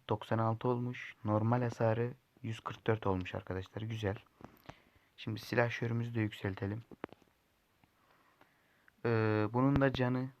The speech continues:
dört yüz on birden otuz yedi eklenerek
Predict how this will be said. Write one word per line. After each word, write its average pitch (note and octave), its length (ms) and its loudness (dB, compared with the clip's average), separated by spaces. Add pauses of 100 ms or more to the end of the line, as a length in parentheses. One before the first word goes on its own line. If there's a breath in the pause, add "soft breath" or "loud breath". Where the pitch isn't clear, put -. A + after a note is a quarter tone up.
(220)
dört B2 300 -2
yüz B2 100 0
on B2 220 4
birden A#2 420 -2
otuz A2+ 280 -8
yedi A#2 160 2
eklenerek A#2 760 0